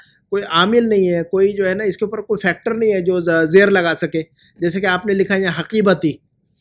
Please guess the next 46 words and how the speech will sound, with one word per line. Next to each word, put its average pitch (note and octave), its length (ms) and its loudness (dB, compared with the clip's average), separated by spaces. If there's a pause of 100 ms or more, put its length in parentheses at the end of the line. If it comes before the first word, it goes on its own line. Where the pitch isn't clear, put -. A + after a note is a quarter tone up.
(180)
तो D#3 60 -4
हकीबती A3 460 0
क्यों A#3+ 220 -2
लगाया G#3+ 300 0
हुआ? A3 180 0
कन्फ्यूज A#3+ 400 -2
हो G#3+ 80 4
गई F#3 200 2
है, F#3 100 -2 (300)
बेकम F#3+ 360 0
की G3 120 2
बा E3+ 280 0
की G#3+ 140 -4
वजह G3 240 0
से G3+ 100 -6
कन्फ्यूज G#3+ 340 -4
हो F3 80 -2
गई D#3 160 -4
है। D#3 120 -10 (1200)
तो F3 60 -2
बा E3 280 0
का C#4 140 -2
जो A#3+ 140 0
एराब, G3 360 2
बा E3 420 -2
का B3+ 140 -8
जो A3 160 -2
इफेक्ट G#3 300 -4
पड़ा G#3 140 -4
है A3+ 60 -4
कम A3+ 240 -2
पर A3+ 160 -2
पड़ा F3+ 180 -2
है D3 100 -2
सिर्फ, C3+ 200 -8 (540)
इस D#3+ 100 -6
पर G#3+ 160 -2
नहीं C4+ 100 -4
पड़ा G#3 180 -2
हुआ D3 180 -4
है C3+ 60 -4
कुछ। - 260 -14 (460)
तो E3 80 0
जुमला F#3 300 0
असल F#3 300 0
में A#3 300 -4